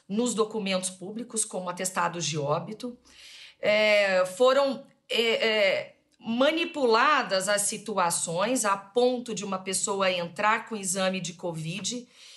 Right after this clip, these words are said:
e, e, e, e aí o, o exame, durante o período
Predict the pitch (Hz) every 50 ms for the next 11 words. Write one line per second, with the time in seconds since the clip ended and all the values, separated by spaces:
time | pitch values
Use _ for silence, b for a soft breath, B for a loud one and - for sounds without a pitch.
0 | B B B B B B _ - 220 240 254 254 247 247 247 247 240 233 226 214
1 | 202 175 - - _ b b b b b 220 226 - - - - _ - 208 214
2 | 214 214 214 214 185 214 220 208 208 208 233 254 247 233 - 226 226 247 247 240
3 | 208 190 233 240 254 262 254 240 196 180 170 165 160 202 220 220 214 220 226 240
4 | 254 233 - - 220 - 240 220 202 196 220 226 226 208 175 170 139 -